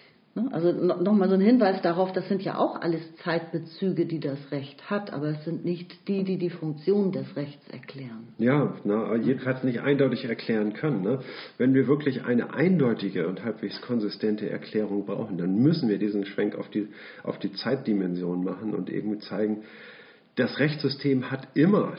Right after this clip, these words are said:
Speaker 2: diesen Zukunftsbezug, ne? Wenn wir Gesetze festlegen, dann sind die, bestimmen die immer,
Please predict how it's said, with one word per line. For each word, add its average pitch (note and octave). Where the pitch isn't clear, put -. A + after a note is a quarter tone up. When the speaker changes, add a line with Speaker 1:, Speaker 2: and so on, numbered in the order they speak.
Speaker 2:
diesen G2+
Zukunftsbezug, F#2+
ne? B2
Wenn A#2+
wir A#2+
Gesetze B2
festlegen, A#2
dann G#2+
sind C3
die, A#2
bestimmen D3+
die A#2+
immer, B2